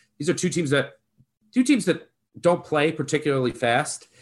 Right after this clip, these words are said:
And, and Auburn does, I guess, pass a little more than they run, but they, they're not, like, a downfield explosive passing attack. The only question I have with Houston, and by the way, they're number one in the, in the country in third down defense, is will Holgorsen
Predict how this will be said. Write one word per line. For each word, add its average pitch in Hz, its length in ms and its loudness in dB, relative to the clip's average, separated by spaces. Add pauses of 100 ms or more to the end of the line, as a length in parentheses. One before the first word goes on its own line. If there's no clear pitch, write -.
(160)
And, 202 140 -4
and 254 140 4
Auburn 226 220 4
does, 135 240 2
I 120 80 2
guess, 110 260 -2
pass 120 320 -2
a 110 40 -8
little 107 160 -4
more 107 160 -2
than 95 100 -12
they 98 80 -6
run, 104 160 -2
but 90 100 -8
they, 117 100 -2
they're 131 160 -2
not, 147 120 2
like, 110 120 -2
a 107 40 -2
downfield 113 600 -2
explosive 95 500 -10
passing 104 340 -4
attack. 87 360 -10 (580)
The 139 100 2
only 240 180 4
question 160 380 0
I 120 40 0
have 127 200 2
with 107 160 -4
Houston, 110 480 -6
and 110 120 -10
by 120 120 0
the 117 80 2
way, 117 100 4
they're 98 100 -2
number 120 280 2
one 107 240 0
in 92 160 -6
the, 90 100 -14 (120)
in 98 80 -12
the 92 80 -10
country 104 320 -8
in 87 80 -12
third 95 240 -4
down 85 200 -10
defense, 92 520 -10 (360)
is 120 140 -4
will 131 140 2
Holgorsen 185 720 2